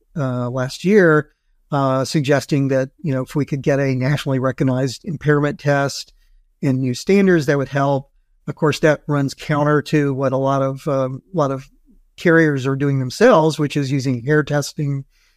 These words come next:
uh, instead of urine testing so they can catch more drivers. So there's kind of a lot going on in that. Uh, so it's unclear, but, um,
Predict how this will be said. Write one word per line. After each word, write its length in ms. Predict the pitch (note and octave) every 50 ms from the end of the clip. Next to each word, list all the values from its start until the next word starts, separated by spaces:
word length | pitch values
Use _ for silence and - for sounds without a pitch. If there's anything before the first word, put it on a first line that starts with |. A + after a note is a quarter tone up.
| _ _ _ _ -
uh, 400 | - D3 C3+ C3 C3 C3 C3 C3+
instead 280 | D3 D#3 C#3+ - - D3+
of 80 | C3+ C3
urine 240 | D3 A3 C4+ A#3+
testing 320 | - D#3+ C#3+ C3+ - D#3 C#3+
so 100 | - D#3
they 140 | C#3 C3+ B2
can 140 | C3 C3+
catch 240 | B2 - C3+ - -
more 200 | C3+ C#3+ E3 F3+
drivers. 420 | E3+ C3+ B2 A#2 A#2 A2+ B2 B2+ -
So 280 | - D3 C#3+ C3+ C3 _ _ _ _ _ _ -
there's 120 | - C3+
kind 160 | - - B3+ C4
of 60 | D3+
a 80 | C#3
lot 360 | C3 C3 C#3+ D3+ E3+ F3 - - -
going 300 | C#3+ D#3 C#3 C#3 C3 B2
on 360 | B2 C3+ D3 D#3 D#3+ E3 E3+ _ -
in 180 | - F#3+ D3+ D3
that. 340 | D3 D3+ D#3 D#3+ D#3+ E3 - _ -
Uh, 260 | D#3+ C#3+ C3+ C3 C3
so 140 | A#2 - D3
it's 120 | B2+ -
unclear, 500 | D#3+ C#3 C3+ - - - D#3 D3 D#3 D#3+
but, 200 | D3 C#3 C3+ B2+ _ _ _ _ _ _ _ _ _ -
um, 380 | D3 C3+ C3+ C3+ C3+ C#3 C3+